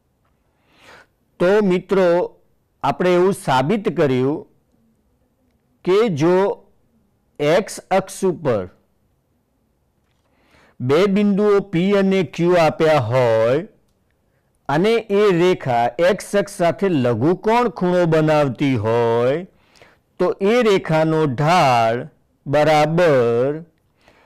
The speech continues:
વાયામોનો તફાવત, એટલે એ બિંદુઓના વાયામોનો તફાવત ભાગ્યા એક્સ યામોના તફાવત જેટલો થાય. જોઈએ હવે જો રેખા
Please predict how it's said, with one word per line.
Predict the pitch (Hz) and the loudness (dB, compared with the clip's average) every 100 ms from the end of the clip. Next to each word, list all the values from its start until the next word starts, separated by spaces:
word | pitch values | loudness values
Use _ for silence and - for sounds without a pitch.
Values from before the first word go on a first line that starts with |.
| _ 117 | _ -14
વાયામોનો | 92 113 131 160 196 196 202 202 202 202 202 | -6 0 2 2 2 2 2 0 0 0 -2
તફાવત, | 196 190 185 147 117 110 | 0 -4 0 0 0 -2
એટલે | 131 123 | -4 -2
એ | 135 - 165 190 | -4 -2 0 0
બિંદુઓના | 185 180 180 170 190 175 170 160 170 180 | 0 -2 -2 -2 0 0 0 0 0 0
વાયામોનો | 139 139 175 196 180 170 165 156 147 135 | 0 0 2 2 0 0 -2 -2 -2 -2
તફાવત | - 123 - 117 117 123 147 180 _ _ _ _ 165 | -2 -4 -2 -2 0 0 0 -2 _ _ _ _ 0
ભાગ્યા | 202 165 151 131 131 143 _ _ _ _ - | 0 2 2 2 2 -4 _ _ _ _ -2
એક્સ | 240 220 - - | 0 0 -2 -4
યામોના | 156 147 143 147 143 147 | -2 0 -2 -2 -2 -2
તફાવત | - - 143 123 143 139 135 113 | -4 -6 -6 -4 0 0 0 -4
જેટલો | 120 95 110 110 110 127 226 - _ _ | -6 -6 -8 -6 -2 -2 -2 -8 _ _
થાય. | 123 95 - _ _ _ _ _ _ _ _ _ _ _ _ _ _ _ _ _ - | -8 -8 -12 _ _ _ _ _ _ _ _ _ _ _ _ _ _ _ _ _ -12
જોઈએ | 113 156 262 247 196 | -4 0 2 2 4
હવે | 165 160 143 | 4 2 0
જો | 131 113 185 | -2 0 2
રેખા | 147 147 147 175 180 220 | 2 0 -2 -2 0 -2